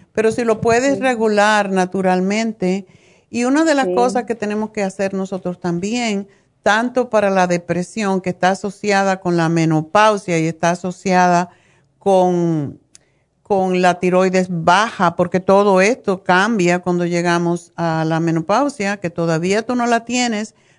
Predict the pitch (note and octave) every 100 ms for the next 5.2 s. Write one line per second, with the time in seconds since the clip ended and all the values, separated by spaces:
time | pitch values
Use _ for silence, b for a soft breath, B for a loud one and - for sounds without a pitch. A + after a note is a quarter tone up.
0 | b G3 F#3 F#3 G3 G3+ G3 G3 F#3+ F#3+
1 | B3 B3+ B3 G#3 G3+ b b b _ G#3+
2 | G#3+ G#3+ - - G3+ F#3+ G3 F#3+ - A#3+
3 | C#4 C4 A3 A3 A3 G#3 G3+ - - F#3
4 | G#3+ A3+ G3 F3+ F3 F3+ F3+ E3 F#3+ A3
5 | C#3 A#2+